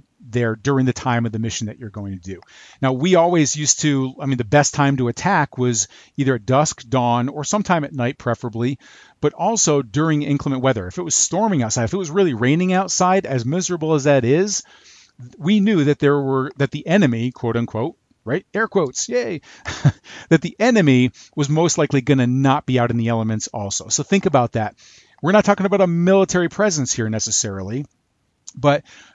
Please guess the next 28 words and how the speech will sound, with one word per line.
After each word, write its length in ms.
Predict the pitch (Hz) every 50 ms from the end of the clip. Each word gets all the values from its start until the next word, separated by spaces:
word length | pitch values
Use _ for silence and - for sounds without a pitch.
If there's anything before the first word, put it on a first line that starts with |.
| _ _
residents, 540 | - 123 147 180 196 156 160 120 120 - -
people 200 | - 202 208 202
that 160 | 185 170 156
could 180 | - 180 165 143
be 120 | 156 151
a 60 | 131
threat. 400 | - - - 160 143 113 92 - _ - - _ _ -
Uh, 220 | 160 147 135 - -
I 120 | 151 185
know 180 | 190 190 190 180
from 180 | - 180 170
experience 600 | 165 143 - - - - 175 175 160 127 120 -
in 120 | 131 127 123
working, 520 | 123 156 151 - - - 165 151 147 - - - - - _ _ -
uh, 160 | 139 127 120 - _ _ _ _
against 580 | 139 123 107 92 - 147 143 175 - - - 104
gangbangers 840 | 117 110 110 110 107 104 117 107 101 98 98 98 101 104 - - - - - - _ -
that 220 | 139 160 160 -
they 180 | - 156 156 151
hate 360 | 82 90 - 143 147 151 -
water. 340 | 143 113 117 117 107 90 98
They 160 | - 131 143
hate 240 | 95 113 165 175 -
getting 300 | - 139 127 123 113 107
wet. 260 | 117 120 95 - - _ _ _ _ _ _ _ _ _ _ _ _ _ - -
All 80 | 131 120
right. 260 | 127 143 175 160 - - - - - -
So 300 | - - 170 147 156 151